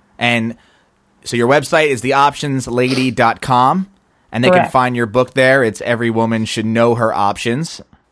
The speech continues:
Speaker 2: You got it.
Speaker 1: And where else can people find you online? Are you on any social networks?
Speaker 2: Oh, of course.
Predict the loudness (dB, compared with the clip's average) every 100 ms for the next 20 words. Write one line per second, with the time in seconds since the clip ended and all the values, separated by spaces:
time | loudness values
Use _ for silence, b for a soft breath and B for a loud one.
0 | -10 -2 2 4 2 0 -4 -4 0 2
1 | 2 0 -2 -2 2 4 4 2 -2 -2
2 | -2 0 0 0 2 0 0 -2 -2 -4
3 | -2 -2 -2 -2 -4 -2 -2 -2 -2 -4
4 | -10 _ _ _ 2 2 2 -2 0 0
5 | -4